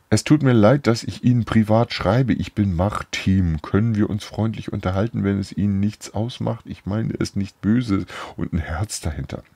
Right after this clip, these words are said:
Ich schreibe böse. „Ich kann kein Anliegen in der Kontaktaufnahme erkennen. Krypto?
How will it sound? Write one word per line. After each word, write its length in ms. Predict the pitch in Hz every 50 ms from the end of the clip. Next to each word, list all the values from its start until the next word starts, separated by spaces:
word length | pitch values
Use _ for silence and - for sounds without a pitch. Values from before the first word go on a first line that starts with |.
| _ _ -
Ich 100 | 78 -
schreibe 300 | - - 76 71 - _ _ _
böse. 440 | - 78 76 80 101 113 156 208 220 - _ _ _ _ - - - - - - - -
„Ich 140 | - -
kann 200 | - - 98 101
kein 320 | - - - 113 113 117 - -
Anliegen 500 | 104 123 139 135 123 127 135 131 135 -
in 120 | - 135
der 100 | 131 127
Kontaktaufnahme 920 | - - 123 123 - - - - - - - 123 - 131 127 127 123 120
erkennen. 440 | - - - - 147 143 113 80 76 - _ -
Krypto? 560 | - 127 131 139 - - 151 151 143 143